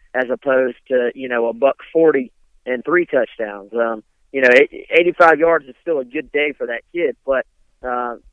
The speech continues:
you know, it's limited based on what his upside and potential is. So I think that's the, that's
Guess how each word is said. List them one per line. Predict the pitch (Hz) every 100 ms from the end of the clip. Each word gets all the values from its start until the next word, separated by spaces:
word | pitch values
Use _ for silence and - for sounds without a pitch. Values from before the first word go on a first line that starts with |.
| -
you | 151
know, | 120
it's | 113 104 -
limited | 123 175 165 - 135 -
based | 135 139 -
on | 131 123 120 120
what | 127 127
his | 117 104 _ 135
upside | 135 - 117 110
and | 101
potential | - 151 139 110 101
is. | 92
So | 123
I | 123 123 -
think | 143
that's | 120 135 -
the, | 127 -
that's | 131